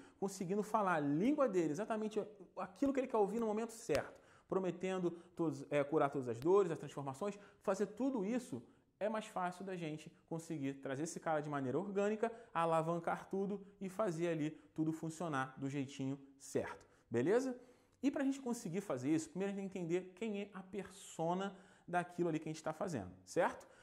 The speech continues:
Então, primeiro, você vai escolher um produto que você quer vender,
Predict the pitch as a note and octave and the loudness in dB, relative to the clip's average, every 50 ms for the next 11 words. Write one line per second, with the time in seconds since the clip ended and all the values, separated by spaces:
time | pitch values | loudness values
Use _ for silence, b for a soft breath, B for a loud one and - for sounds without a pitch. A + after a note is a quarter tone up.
0 | B B B G#3+ G#3+ - B3 A#3+ A#3 - C4+ B3 F#3+ D3 A#2 G#2 G2+ B2+ C3+ - | B B B -4 0 2 2 2 2 2 2 2 4 4 4 2 2 -2 -2 -2
1 | G3+ F#3+ G#3+ G#3 G#3 - G3 F#3 F#3 G3 G3 F#3+ - G3 A3 A3+ - A3 G3+ E3 | -2 -2 -2 -4 -2 0 2 2 2 2 0 -2 -6 -6 -6 0 4 4 4 4
2 | D3+ F#3 G#3 G#3+ G#3+ - A3+ - - - G3 F#3+ F#3+ G#3 G3+ D#3+ A2+ F#2 E2 - | 4 0 -2 -2 -4 -6 -8 -8 -6 -6 -4 -4 -2 -2 -2 -2 -2 -2 -4 -8